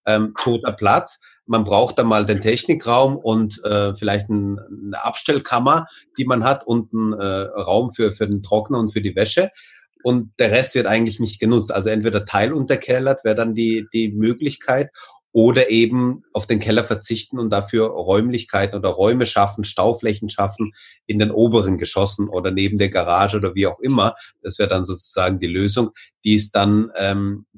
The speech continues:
preiswerter sozusagen, also die, an die Garage ranzugehen sozusagen, als, ähm, in den Boden reinzugehen, weil das ist natürlich, das kostet natürlich immer mehr Geld, weil du da erstmal, also nicht nur die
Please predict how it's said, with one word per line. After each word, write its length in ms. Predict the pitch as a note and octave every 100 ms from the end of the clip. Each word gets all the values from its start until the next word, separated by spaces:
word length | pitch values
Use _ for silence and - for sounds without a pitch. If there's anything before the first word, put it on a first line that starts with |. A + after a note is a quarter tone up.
| -
preiswerter 1160 | - F#2+ C#3 C#3 - A2 A#2 B2 - B2+ B2+ _ _ _ _ _
sozusagen, 560 | - G#2 G#2 G2+ G#2 A2+
also 300 | G#2 A2 A2+
die, 240 | G2+ - - _ _ _ -
an 120 | G#2+
die 80 | G#2
Garage 560 | F#2+ F2 F#2+ A2+ A2
ranzugehen 600 | E2+ A#2 - C3 A#2+ B2
sozusagen, 640 | A#2 G#2+ A2+ G#2+ G#2+ A2+ B2
als, 460 | - G#2 A2+ - - _ _ _ _ -
ähm, 320 | G#2 G#2 G#2
in 140 | - G#2+
den 160 | G2+
Boden 280 | G2+ C3 D3
reinzugehen, 640 | F2+ E2 D#2+ E2+ D#2 E2+ E2
weil 160 | E2+
das 200 | D#2+ G#2
ist 180 | A2 G#2
natürlich, 400 | G#2 G2+ G2+ G2
das 160 | G2+ -
kostet 320 | G2+ - D3+
natürlich 380 | G2 G2+ G2+ - - _ _
immer 440 | G#2 G2 F#2+ G2+ -
mehr 260 | F#2 G#2
Geld, 300 | G2+ G2 G#2
weil 140 | G2 F2+
du 60 |
da 280 | F2+ F2+ F#2+
erstmal, 520 | F#2+ G2 - F#2+ F#2+
also 180 | F2+ F2+
nicht 240 | G2 G2+ G#2+
nur 140 | G2+
die 280 | F2+ F#2